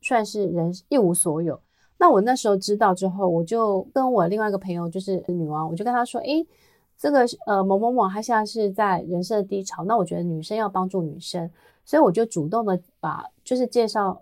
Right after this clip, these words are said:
女王给我这个朋友，然后呢，就是促起-，促-，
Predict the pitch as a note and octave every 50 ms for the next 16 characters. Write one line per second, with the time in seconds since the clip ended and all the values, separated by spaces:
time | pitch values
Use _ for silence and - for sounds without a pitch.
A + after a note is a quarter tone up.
0 | _ _ _ _ - E3+ E3 E3+ F3+ A3 A#3 A3 G#3+ G#3 F3+ D3 D#3+ - G3+ F#3+
1 | F3+ - - - D3 C#3 D3 D#3+ E3 - - - F3+ F3 F#3 G#3+ A3 G#3 G3 F#3
2 | F3+ F3 E3+ _ _ - C4 C4+ C#4 C4+ - - - - A#3 - - E3 - _
3 | - - F4+ D#4 B3